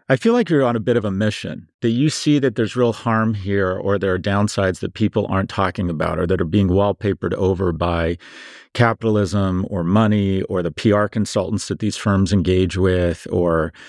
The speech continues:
you know, th-, th-, that it's, there's a lot of money washing going on here. What is it in your background, or were there, was there a seminal moment you can point to in your career where you thought,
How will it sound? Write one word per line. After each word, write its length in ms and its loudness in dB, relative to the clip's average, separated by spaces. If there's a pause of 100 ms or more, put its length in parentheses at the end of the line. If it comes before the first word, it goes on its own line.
(600)
you 160 2
know, 280 -2 (160)
th-, 280 0
th-, 180 2
that 160 4
it's, 240 -4 (140)
there's 240 0
a 60 4
lot 220 0
of 300 -4
money 300 2
washing 420 -2
going 300 -6
on 180 -8
here. 380 -10 (400)
What 200 2
is 140 2
it 100 2
in 120 4
your 120 4
background, 720 -2
or 60 -4
were 120 0
there, 320 0
was 200 0
there 120 2
a 60 2
seminal 460 2
moment 340 2
you 80 -4
can 140 -4
point 280 2
to 120 2
in 60 4
your 120 2
career 320 2
where 140 0
you 80 -2
thought, 420 0